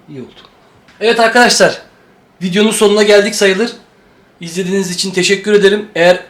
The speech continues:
kanala da abone değilseniz ekranın sağ alt köşesinden bedavaya abone olabilirsiniz.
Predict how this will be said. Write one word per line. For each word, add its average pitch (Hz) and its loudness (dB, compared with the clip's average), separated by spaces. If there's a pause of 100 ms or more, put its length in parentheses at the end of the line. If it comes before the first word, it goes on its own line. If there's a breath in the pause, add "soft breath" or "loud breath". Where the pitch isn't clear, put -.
kanala 170 0
da 175 2
abone 175 -2
değilseniz 202 -4
ekranın 180 -4
sağ 175 0
alt 190 0
köşesinden 175 -6
bedavaya 160 0
abone 165 -4
olabilirsiniz. 208 -6